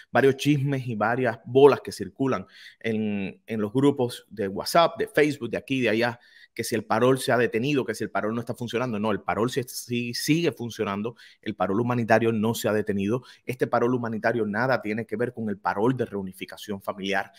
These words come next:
Son dos procesos totalmente distintos. Y aquí yo se los pongo para que ustedes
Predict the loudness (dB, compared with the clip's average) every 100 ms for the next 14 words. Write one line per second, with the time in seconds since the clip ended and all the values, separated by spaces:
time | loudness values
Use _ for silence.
0 | -20 -8 -6 -6 -4 6 6 6 -2 -2
1 | -4 -6 -14 -14 -12 -12 -8 -4 -4 -4
2 | -6 -6 -8 -14 -16 _ _ _ _ _
3 | _ _ _ _ _ _ _ _ -20 -8
4 | 2 2 4 2 6 4 6 4 4 2
5 | -2 -16 -4 2 2 2 -4 0 2 0
6 | -4 -14